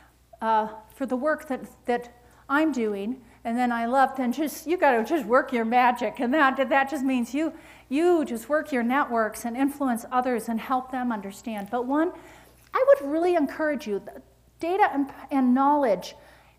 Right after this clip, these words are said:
and understanding is powerful when we know what's out there and what the research says. So I would encourage you to read the briefs that we have online.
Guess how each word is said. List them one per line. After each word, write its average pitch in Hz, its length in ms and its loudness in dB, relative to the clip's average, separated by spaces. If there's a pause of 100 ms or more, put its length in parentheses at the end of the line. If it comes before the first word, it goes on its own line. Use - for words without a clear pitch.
(120)
and 254 220 -4
understanding 269 760 0
is 233 360 -4
powerful 226 680 -6
when 202 200 -4
we 233 120 2
know 285 320 2
what's 262 400 -6
out 240 240 -6
there 202 180 -4
and 196 140 -8
what 247 180 -4
the 247 60 -4
research 226 500 -6
says. 185 380 -10 (400)
So - 180 -6
I 349 140 2
would 403 100 -2
encourage 302 460 -4
you 269 120 -4
to 269 200 -10
read 302 240 -6
the 240 60 -10
briefs 262 360 -6
that 220 160 -6
we 214 100 -6
have 208 220 -4
online. 190 360 -8